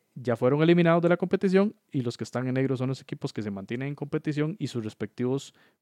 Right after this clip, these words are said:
puntos en el ranking. Por eso, eh, Maratón va a ser el local ante Saprissa y por eso Alajuelense va a ser local ante San Francisco, a pesar de que anteriormente, eh, se había determinado que San Francisco iba a ser el,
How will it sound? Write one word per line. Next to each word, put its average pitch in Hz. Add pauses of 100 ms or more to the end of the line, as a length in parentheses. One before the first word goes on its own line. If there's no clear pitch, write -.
puntos 135
en 120
el 117
ranking. 156
Por 120
eso, 131 (200)
eh, -
Maratón 160
va 120
a 117
ser 123
el 127
local 127
ante 131
Saprissa 160
y 156
por 113
eso 113
Alajuelense 120
va 117
a 110
ser 123 (360)
local 123
ante 135
San 143
Francisco, 151
a -
pesar 131
de 123
que 143 (400)
anteriormente, 135 (500)
eh, 107
se -
había 113
determinado 120
que 123
San 113
Francisco -
iba 127
a 123
ser 123 (500)
el, 123